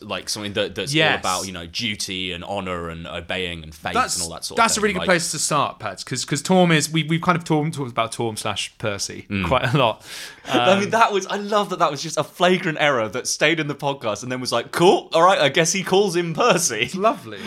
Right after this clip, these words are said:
Speaker 2: I think you would, though, if you were, like, that close to your god, and presumably Cassius had a lot of dealings with,
Speaker 1: Yeah.
Speaker 2: with Torm, you know, maybe not directly, but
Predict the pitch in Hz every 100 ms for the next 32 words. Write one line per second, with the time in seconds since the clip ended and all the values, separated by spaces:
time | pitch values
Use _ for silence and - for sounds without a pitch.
0 | 190 - 165 233 247 277 370 - 151 147
1 | 277 330 285 220 170 202 - 185 190 170
2 | 151 139 170 123 135 175 185 139 139 123
3 | 120 120 117 110 123 123 104 101 113 101
4 | 120 110 87 85 110 101 95 104 95 120
5 | 110 101 104 107 - 98 101